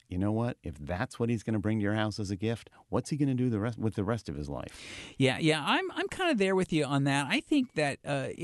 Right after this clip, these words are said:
Speaker 2: it's also a thing where he's bringing the wine. He's, you know, he's,
Speaker 1: He
Speaker 2: uh, I'm,
Speaker 1: wants
Speaker 2: I'm in
Speaker 1: to.
Speaker 2: charge. Yeah, yeah. So
Speaker 1: And
Speaker 2: he's
Speaker 1: then he brings the cheapest
Speaker 2: so
Speaker 1: wine in the house.
Speaker 2: I think that,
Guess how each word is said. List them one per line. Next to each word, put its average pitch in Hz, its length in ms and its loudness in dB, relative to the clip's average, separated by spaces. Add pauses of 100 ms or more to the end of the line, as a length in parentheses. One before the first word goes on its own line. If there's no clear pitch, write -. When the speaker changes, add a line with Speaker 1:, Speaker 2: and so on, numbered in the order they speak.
(160)
Speaker 2:
it's 180 140 0
also 320 260 2
a 233 60 2
thing 190 240 2
where 156 120 4
he's 170 200 4
bringing 196 200 4
the 185 60 2
wine. 156 240 2
He's, 160 320 0
you 165 80 2
know, 151 200 2
he's, 160 200 2
Speaker 1:
He 143 80 6
Speaker 2:
uh, 123 60 4
I'm, 113 80 4
Speaker 1:
wants 160 320 4
Speaker 2:
I'm 180 120 4
in 180 60 4
Speaker 1:
to. - 80 0
Speaker 2:
charge. 185 420 2
Yeah, 190 280 0
yeah. 175 320 -2
So 175 240 0
Speaker 1:
And 139 80 6
Speaker 2:
he's 139 80 6
Speaker 1:
then 160 120 4
he 170 80 2
brings 151 360 0
the 131 120 -6
cheapest 180 540 -4
Speaker 2:
so 143 160 2
Speaker 1:
wine 147 240 2
in 143 100 2
the 139 80 -2
house. 151 280 -4
Speaker 2:
I 208 240 2
think 135 340 -2
that, 101 280 0